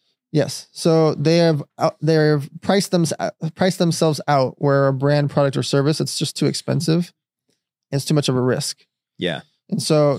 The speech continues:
Speaker 1: do they still do it? Of course they do, 'cause they wanna have the attachment to the celebrity or large influencer. But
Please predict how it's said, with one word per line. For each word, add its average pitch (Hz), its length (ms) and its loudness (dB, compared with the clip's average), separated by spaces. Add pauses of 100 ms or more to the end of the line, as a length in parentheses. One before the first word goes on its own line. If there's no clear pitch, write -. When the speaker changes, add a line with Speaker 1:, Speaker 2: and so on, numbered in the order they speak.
Speaker 1:
do 156 140 2
they 156 140 2
still 147 200 0
do 143 220 0
it? 214 80 -2
Of - 140 -20
course - 260 -2
they 120 100 -2
do, 131 160 0
'cause 139 160 -2
they 135 80 2
wanna 151 260 2
have 131 280 0 (220)
the 147 100 -2
attachment 151 600 -2
to 143 360 2 (480)
the 139 100 -2
celebrity 139 520 2
or 131 240 0
large 131 380 2
influencer. 180 580 -2 (480)
But 165 460 2